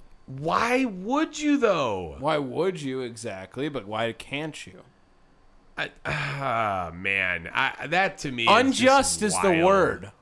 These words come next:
Speaker 2: That's the word. Unjust. Not unfair. Unjust.
Speaker 1: Yeah. It, it, like, caused, se-, what was it, seventeen players.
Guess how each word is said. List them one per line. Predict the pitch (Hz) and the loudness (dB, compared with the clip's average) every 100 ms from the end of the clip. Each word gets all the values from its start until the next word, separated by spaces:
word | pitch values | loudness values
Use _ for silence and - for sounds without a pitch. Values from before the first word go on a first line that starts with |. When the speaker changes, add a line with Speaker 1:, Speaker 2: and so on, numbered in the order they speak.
| _ | _
Speaker 2:
That's | 123 170 170 | -4 -4 -4
the | - | -2
word. | 196 160 | 2 4
Unjust. | 147 160 151 170 139 - | 4 2 0 0 0 -2
Not | 131 151 | -4 -4
unfair. | 202 190 - 208 196 117 | -4 -6 -8 -4 -2 0
Unjust. | 110 120 120 127 107 - - - - _ _ _ _ _ _ - | -2 -6 -8 -6 -8 -8 -16 -18 -20 _ _ _ _ _ _ -10
Speaker 1:
Yeah. | 123 160 180 - - _ _ _ _ _ | 0 2 2 -2 -14 _ _ _ _ _
It, | 113 98 - | -10 -10 -4
it, | 127 120 - | -4 -4 -2
like, | 156 147 101 _ _ _ _ _ _ _ _ _ _ - | 0 0 -4 _ _ _ _ _ _ _ _ _ _ -16
caused, | - - 170 175 170 113 151 - _ _ - | -12 -4 0 0 -2 -8 -16 -18 _ _ -18
se-, | - - - - | -10 -6 -6 -4
what | 123 117 | -4 0
was | 147 110 | -2 -2
it, | 92 | -10
seventeen | - - 143 160 160 170 160 | -8 -6 -4 -6 -6 -6 -6
players. | 127 120 110 76 82 - | -8 -8 -8 -10 -16 -20